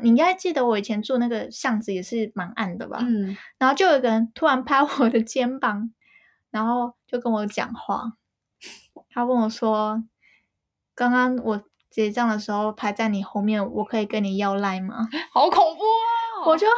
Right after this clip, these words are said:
Speaker 1: 很怕他跟我回家，所以我就给他我的赖。
Speaker 2: 然后嘞，他有加吗？
Speaker 1: 他有加啊，但是我们，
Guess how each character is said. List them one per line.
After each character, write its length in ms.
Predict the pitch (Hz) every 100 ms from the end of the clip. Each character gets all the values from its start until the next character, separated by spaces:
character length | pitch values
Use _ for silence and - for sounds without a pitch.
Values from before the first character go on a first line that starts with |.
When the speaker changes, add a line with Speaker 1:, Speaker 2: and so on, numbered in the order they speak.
| 466
Speaker 1:
很 140 | 339
怕 180 | 330 370
他 160 | 381 370
跟 220 | 359 349
我 120 | 302
回 220 | 302 240
家， 500 | 233 247 247 247 277 -
所 180 | -
以 20 | 269
我 80 |
就 80 | 220 233
给 120 | 196
他 160 | 202
我 120 | 202 185
的 80 | 185
赖。 200 | 185 220 226 - _ _ _ _
Speaker 2:
然 140 | - 196
后 100 | 208
嘞， 100 | 185
他 140 | 185 220
有 60 |
加 280 | 190 - 185
吗？ 160 | 180 185 _
Speaker 1:
他 120 | - 302
有 120 | 240
加 180 | 226 196
啊， 280 | 190 196 226 - _ _ _ _ _ _ -
但 140 | 311
是 100 | 330
我 100 | 269
们， 140 | 202